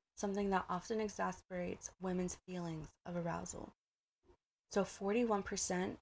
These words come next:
of females would be down to let someone watch them have sex. Whether that's in public, in private, with a third person, over a webcam, all of that is irrelevant.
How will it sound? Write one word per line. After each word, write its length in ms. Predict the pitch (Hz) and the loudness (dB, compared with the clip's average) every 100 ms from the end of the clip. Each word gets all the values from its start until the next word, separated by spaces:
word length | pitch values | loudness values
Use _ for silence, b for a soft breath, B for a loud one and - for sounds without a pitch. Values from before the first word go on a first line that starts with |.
| _ | _
of 220 | 196 190 - - | -4 -4 -6 -6
females 720 | 185 190 196 220 277 - - _ _ _ _ _ _ _ _ _ | -2 2 2 2 2 -2 -8 _ _ _ _ _ _ _ _ _
would 160 | 220 202 | 0 4
be 160 | 208 185 | 4 4
down 240 | 190 175 180 | 0 0 2
to 120 | - | 2
let 200 | 196 - | 0 0
someone 300 | - 180 180 | 0 -2 0
watch 280 | 170 170 - | 0 -2 -4
them 160 | 165 160 | -4 -6
have 180 | - | -8
sex. 440 | - 50 - - - _ _ _ _ - | -10 -10 -12 -16 -20 _ _ _ _ 0
Whether 280 | 185 180 180 | 2 4 4
that's 240 | 175 165 | 4 0
in 100 | 165 | -4
public, 580 | - 202 208 208 208 - | -2 0 4 4 4 0
in 120 | 190 180 | -8 -6
private, 500 | - 180 185 185 - | -2 2 4 2 0
with 120 | 180 | -2
a 40 | |
third 260 | - 175 170 - | -2 -4 -4 -6
person, 460 | 175 - 185 185 185 _ _ _ - | -6 -4 -2 -2 -4 _ _ _ -2
over 260 | 185 185 | 2 4
a 60 | 175 | 6
webcam, 540 | 175 170 - 185 180 - | 4 2 -2 -2 0 4
all 160 | 208 | 6
of 80 | 247 | 6
that 140 | 196 185 | 6 4
is 140 | 175 | 2
irrelevant. 580 | 170 170 175 175 - | 2 2 2 -2 -4